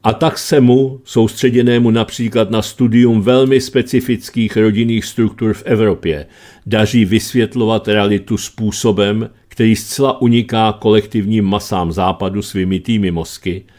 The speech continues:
dřímajícím pod vlivem turboneoliberalismu. Je samozřejmé,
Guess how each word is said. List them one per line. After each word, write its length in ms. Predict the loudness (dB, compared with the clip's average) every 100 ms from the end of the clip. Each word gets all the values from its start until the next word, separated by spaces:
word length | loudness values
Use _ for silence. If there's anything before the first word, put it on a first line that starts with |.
| _ -20 -14
dřímajícím 960 | -8 2 2 4 4 4 2 -2 -2 0
pod 180 | 0
vlivem 500 | 2 2 4 2 0 -4 -2
turboneoliberalismu. 1600 | 2 4 4 4 4 4 2 2 0 -4 -8 -10 -14 -18 -20 -20 _ _ _ _ _ _ _ _ _
Je 240 | -2 2 2
samozřejmé, 1080 | 2 2 4 2 2 2 2 -2 -4 -8